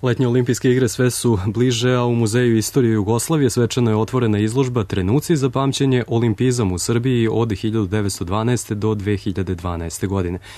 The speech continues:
Posetioci izložbe imaće priliku da do dvadeset šestog avgusta se upoznaju sa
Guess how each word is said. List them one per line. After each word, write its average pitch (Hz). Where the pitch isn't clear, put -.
Posetioci 123
izložbe 123
imaće 117
priliku 123
da 110
do 104
dvadeset 98
šestog 95
avgusta 104
se -
upoznaju 110
sa 113